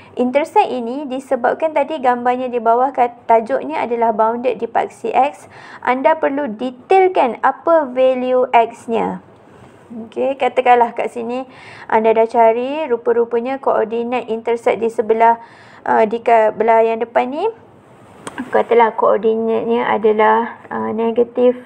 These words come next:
tiga, dua. Okey. Dan yang dekat sini pula koordinatnya adalah, uh, katalah berapa? Empat kosong. Okey.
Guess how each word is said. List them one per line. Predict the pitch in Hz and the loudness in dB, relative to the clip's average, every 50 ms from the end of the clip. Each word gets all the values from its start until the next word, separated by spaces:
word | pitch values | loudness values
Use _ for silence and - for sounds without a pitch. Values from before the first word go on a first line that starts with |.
| - - - - | -20 -18 -8 -6
tiga, | 240 240 233 226 - 247 247 247 254 254 262 254 - - - - - - - - 233 | -4 -4 -4 -4 2 4 6 6 6 6 2 0 -8 -20 -20 -20 -20 -20 -18 -8 2
dua. | 214 214 214 220 208 202 190 190 190 - - - - - - - - - - 247 | 4 6 6 6 4 2 -2 -6 -8 -14 -20 -20 -20 -20 -20 -20 -20 -20 -16 -12
Okey. | 214 220 214 - 247 269 302 370 381 - - - - - - - - - | -12 -10 -2 2 2 4 4 2 -2 -8 -18 -20 -20 -20 -20 -20 -10 -2
Dan | 214 226 233 226 226 233 233 240 | 2 2 4 4 2 0 0 0
yang | 240 233 226 | 0 0 0
dekat | 233 233 214 226 226 | 2 2 2 2 2
sini | - 240 240 247 254 | 0 -2 0 0 0
pula | 254 269 277 277 269 - | 0 2 2 2 2 2
koordinatnya | - - 233 233 226 220 208 233 226 226 240 240 - 233 254 254 254 - - | 0 0 0 2 2 0 2 0 0 0 0 -4 -2 -2 -4 -4 -2 -2 -2
adalah, | 220 208 233 220 220 226 226 240 254 285 - - - - - - - - - - - - - | 0 2 2 2 4 4 4 4 4 4 0 -6 -12 -18 -20 -20 -20 -20 -20 -18 -8 -2 -2
uh, | 214 208 202 208 208 208 208 208 208 208 208 208 202 202 | 0 0 0 0 -2 0 -2 0 -2 -2 -2 -2 -4 -2
katalah | 202 220 220 226 233 233 226 226 220 226 - - - - - - | -2 -2 0 2 2 2 2 2 0 0 -6 -10 -14 -18 -14 -6
berapa? | 202 214 220 220 220 - 226 220 214 - - - - | -2 0 0 0 0 0 0 0 0 -2 -6 -4 -4
Empat | 220 220 226 226 - - 240 240 233 - - - - | -2 -2 -2 -6 -4 0 0 2 0 0 -6 -8 -2
kosong. | - 214 214 208 - - 240 214 202 208 202 202 - - - - - - - - - - - - - - - - - - - - - | 0 0 0 0 -6 -4 -2 -2 -2 -4 -8 -12 -14 -20 -20 -20 -20 -20 -20 -20 -20 -20 -20 -20 -20 -20 -20 -20 -20 -20 -20 -14 -6
Okey. | - 214 202 202 - 254 262 277 311 339 339 | -4 -4 -4 -2 0 2 4 4 4 2 -2